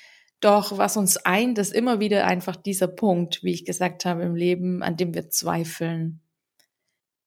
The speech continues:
Die Ursache für den Zweifel ist bei jedem dann ganz individuell, aber wir alle kommen immer wieder an diesen Punkt, an diese, diese Sackgasse vielleicht oder auch, ähm, an, an, an,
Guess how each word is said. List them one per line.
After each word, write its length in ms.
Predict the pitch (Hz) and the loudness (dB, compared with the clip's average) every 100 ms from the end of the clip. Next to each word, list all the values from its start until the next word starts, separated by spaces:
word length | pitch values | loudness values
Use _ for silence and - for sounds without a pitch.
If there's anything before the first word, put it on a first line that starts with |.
| - | -12
Die 100 | - | 0
Ursache 460 | 214 220 190 185 | 0 2 0 0
für 140 | 170 175 | -2 -2
den 140 | 160 | -2
Zweifel 380 | 160 202 233 175 | 2 2 2 -2
ist 140 | 160 | -4
bei 80 | 165 | -4
jedem 260 | 170 170 165 | -2 -4 -4
dann 220 | 170 165 | -6 -4
ganz 220 | 175 160 | -6 -4
individuell, 600 | - 165 165 170 185 170 | -4 -4 -2 0 0 0
aber 380 | 165 160 - - _ _ _ - | -2 -4 -6 -8 _ _ _ -16
wir 220 | - 165 - | -8 -4 0
alle 220 | 196 175 | 2 0
kommen 280 | - 170 - | -2 -6 -4
immer 220 | 185 170 | -4 -2
wieder 260 | 170 170 | -4 -6
an 120 | 175 160 | -6 -8
diesen 240 | 160 160 | -8 -8
Punkt, 280 | 226 233 185 | -6 -4 -4
an 120 | 165 | -6
diese, 560 | 160 160 170 175 170 175 _ _ _ _ _ _ - - _ | -6 -6 -6 -6 -8 -14 _ _ _ _ _ _ -20 -20 _
diese 180 | 190 190 | -2 0
Sackgasse 640 | 180 214 214 - 196 190 190 | 2 0 0 2 2 2 2
vielleicht 680 | 196 185 185 185 185 - | 4 6 8 6 2 -2
oder 320 | - 190 185 180 | 0 2 4 4
auch, 240 | 185 170 | 4 0
ähm, 720 | - 180 175 175 175 175 175 - | 0 0 0 -2 -4 -6 -8 -6
an, 200 | 185 185 | -4 -4
an, 240 | - 185 180 | -4 -4 -4
an, 140 | - | -4